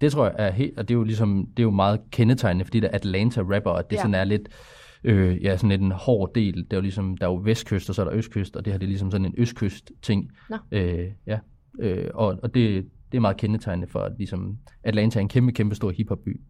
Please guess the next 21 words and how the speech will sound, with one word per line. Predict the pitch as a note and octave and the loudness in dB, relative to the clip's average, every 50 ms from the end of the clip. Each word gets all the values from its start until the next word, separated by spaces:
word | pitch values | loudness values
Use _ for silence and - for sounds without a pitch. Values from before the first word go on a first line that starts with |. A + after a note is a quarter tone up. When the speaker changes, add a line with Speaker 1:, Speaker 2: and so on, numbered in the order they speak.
| - | -6
Speaker 1:
og | - G#2 G2+ | -4 -2 0
der | G#2 | 0
er | G2 | 0
de | G2 F#2 | 0 -4
fra. | - - F#2+ - - _ - - - - - - - - - | -6 -6 -8 -8 -10 _ -20 -20 -20 -20 -20 -20 -20 -14 -12
Speaker 2:
Ja. | G#3 F#3+ | -12 -8
Speaker 1:
Så, | - - A#2 G2 F2+ F2 | 0 2 2 4 4 2
øh, | F2 F2+ F2 F2 - G2+ | 0 -2 -4 -6 -8 -6
mm, | F2 E2+ F2 F#2 G2+ G#2 - - _ - | -4 -4 -4 -4 -6 -8 -12 -14 _ -10
ja. | - F2 D#2 - _ _ _ - - - - - - - - - - - | -10 -10 -10 -10 _ _ _ -20 -20 -20 -20 -20 -20 -20 -20 -20 -16 -14
Speaker 2:
Ja. | G3+ - - - - - _ - - - - - _ - | -14 -14 -14 -18 -20 -20 _ -20 -20 -20 -20 -20 _ -4
Og, | - F3 F#3 F#3+ F#3+ F#3 | 0 0 0 0 -2 -4
øh, | F3+ F#3 | -6 -6
de | G#3 | -6
er | G3+ | -6
jo | G3+ | -6
sådan | G3 A3+ A3+ G#3 A3+ | -4 -4 -4 -2 -2
rimelig, | A#3+ A#3+ B3 A#3+ A3+ G3+ | 0 0 0 0 0 -2
øh, | F#3 F3 E3 D3+ F#2+ F2 E2 - - - - - | -2 -4 -4 -4 -6 -8 -10 -12 -16 -18 -12 -8
altså, | - F3+ F3+ E3+ D#3 - - - - - - _ _ - | -8 -6 -6 -6 -8 -8 -10 -16 -20 -20 -20 _ _ -10
ja, | E3 C3 | -8 -8